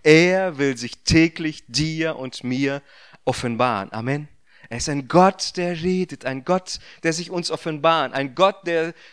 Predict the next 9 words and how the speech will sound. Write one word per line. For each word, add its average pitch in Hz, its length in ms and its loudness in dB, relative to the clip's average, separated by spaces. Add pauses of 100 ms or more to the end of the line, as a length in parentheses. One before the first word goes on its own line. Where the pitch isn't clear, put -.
(140)
durch 185 260 0
seinen 160 260 2
Heiligen 175 420 0
Geist 180 480 6
dich 175 460 -2
und 165 180 -2
mich 190 280 -4 (180)
führen 208 720 4
möchte. 151 560 2